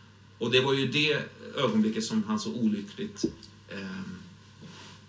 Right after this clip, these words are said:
han har ju, han hade ju ett litet ställe, en, en liten bod som han tyckte om att, att, att vara i på somrarna. Den tog han sin tillflykt till den här gången. Och eftersom de, de var vana vid att Boromir flängde och sprang ut och, och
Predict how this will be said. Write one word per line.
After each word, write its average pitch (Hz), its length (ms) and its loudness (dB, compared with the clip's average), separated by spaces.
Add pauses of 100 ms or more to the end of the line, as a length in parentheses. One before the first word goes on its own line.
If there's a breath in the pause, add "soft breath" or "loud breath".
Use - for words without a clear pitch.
(100)
han 120 200 0
har 151 220 4
ju, 151 80 -2
han 143 160 0
hade 147 300 0
ju 147 60 0
ett 135 100 0
litet - 240 -4
ställe, 120 480 -2
en, 107 160 -4
en 110 160 0
liten 110 300 0
bod 104 320 -4
som - 180 -8
han 82 100 -8
tyckte - 260 -12
om - 220 -6
att, - 120 -10
att, - 800 -12
att - 60 -8
vara - 100 -8
i - 140 -8 (280)
på 110 80 -8
somrarna. 107 600 -2 (960 loud breath)
Den 123 420 2
tog 120 180 -2
han 110 120 4
sin 110 140 0
tillflykt 110 440 -2
till 92 160 -6
den 95 80 -10
här 92 120 -10
gången. - 180 -8 (100)
Och - 180 -14
eftersom 113 420 0
de, 127 340 4
de 117 140 -2
var 120 80 -2
vana 120 400 0
vid 107 80 0
att 104 100 -6
Boromir 104 420 -2 (280)
flängde 107 380 -2
och 113 240 -2
sprang 110 340 2
ut 107 300 2
och, 104 160 -2
och 90 360 -6